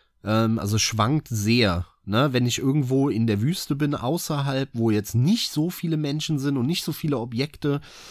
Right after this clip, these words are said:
da hab ich dann, äh, fast durchgehend meine sechzig Frames.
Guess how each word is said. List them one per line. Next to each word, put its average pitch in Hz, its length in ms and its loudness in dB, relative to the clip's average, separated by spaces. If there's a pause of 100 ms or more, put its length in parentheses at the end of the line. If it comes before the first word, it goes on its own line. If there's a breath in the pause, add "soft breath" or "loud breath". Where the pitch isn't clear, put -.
(200 loud breath)
da 117 200 0
hab 135 200 -2
ich - 160 -4
dann, 120 320 -2
äh, 104 560 -4
fast - 400 -6
durchgehend 127 500 0
meine 110 240 0
sechzig 110 460 -6
Frames. 139 500 -2